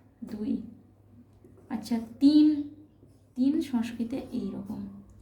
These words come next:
চার, চার সংস্কৃতে এরকম। পাঁচ,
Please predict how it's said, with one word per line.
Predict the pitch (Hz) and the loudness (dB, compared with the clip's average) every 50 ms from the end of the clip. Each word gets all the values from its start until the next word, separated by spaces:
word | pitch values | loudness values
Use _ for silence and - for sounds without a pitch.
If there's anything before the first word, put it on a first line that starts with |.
| - - - - - - - - - - - - - - | -20 -20 -20 -20 -20 -20 -20 -20 -20 -20 -20 -20 -16 -4
চার, | - 262 247 233 226 233 226 226 226 226 226 240 233 - - - - - - - - - - - - - - _ _ _ _ _ - - - - - - _ _ - - - - - - - _ | 2 4 4 4 4 4 2 2 2 2 0 -2 -2 -6 -10 -16 -20 -20 -18 -14 -14 -14 -14 -16 -20 -20 -20 _ _ _ _ _ -20 -20 -20 -20 -20 -20 _ _ -20 -20 -20 -20 -20 -20 -20 _
চার | - - 240 240 240 247 | -4 -2 0 2 2 2
সংস্কৃতে | 247 240 - - 226 220 - - - 247 240 247 285 311 - - - | 2 0 -2 -4 -4 -4 -4 -6 -4 -4 -4 -2 -4 -6 -6 -8 -12
এরকম। | 196 185 190 196 - 214 196 196 - - - - - - - - - - - - - - _ - _ - - - - _ - _ _ - - - - - - - - - - - - - | -12 -12 -12 -14 -14 -14 -14 -14 -16 -18 -20 -20 -20 -20 -20 -20 -20 -20 -20 -20 -20 -20 _ -20 _ -20 -20 -20 -20 _ -20 _ _ -20 -20 -20 -20 -20 -20 -20 -20 -20 -20 -20 -4 2
পাঁচ, | 254 247 233 240 240 240 247 254 247 | 4 6 6 8 8 8 8 6 4